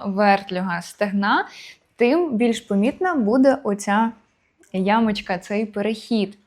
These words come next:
І от тут я взагалі не знаю, чого жінки до себе докапуються, тому що мені здається, що це дуже гарно, по-перше,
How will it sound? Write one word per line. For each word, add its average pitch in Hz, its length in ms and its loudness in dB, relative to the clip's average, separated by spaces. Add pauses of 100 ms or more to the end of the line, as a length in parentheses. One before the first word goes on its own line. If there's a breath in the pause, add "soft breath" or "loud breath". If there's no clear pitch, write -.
І 254 420 4
от 226 380 0
тут 311 280 4
я 226 160 8
взагалі 247 360 6
не 277 140 6
знаю, 214 360 4
чого 220 260 0
жінки 208 320 0
до 196 120 0
себе 202 260 -4
докапуються, 214 640 -2
тому 202 180 -4
що 202 140 -6
мені 220 140 0
здається, 233 300 2
що - 100 -10
це 247 100 0
дуже 226 240 2
гарно, 185 440 -2
по-перше, 240 520 -2